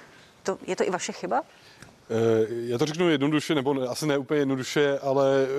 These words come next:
Speaker 2: v podstatě to tak. Proč to na jaře zafungovalo? Protože pan premiér se stáhnul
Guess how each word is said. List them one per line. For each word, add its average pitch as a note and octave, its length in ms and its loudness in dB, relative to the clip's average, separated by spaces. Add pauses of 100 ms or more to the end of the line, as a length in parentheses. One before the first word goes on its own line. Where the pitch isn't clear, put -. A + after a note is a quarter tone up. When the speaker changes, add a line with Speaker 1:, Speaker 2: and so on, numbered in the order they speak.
Speaker 2:
v - 80 -12
podstatě C3 360 -2
to C#3 120 4
tak. A2 300 -4 (420)
Proč C#3+ 260 -2
to F3+ 80 0
na D#3+ 60 2
jaře D3 200 2
zafungovalo? A#2 580 -2 (640)
Protože D#3+ 200 -4
pan D#3+ 200 -2
premiér D#3 540 2
se - 180 -10
stáhnul C3 880 0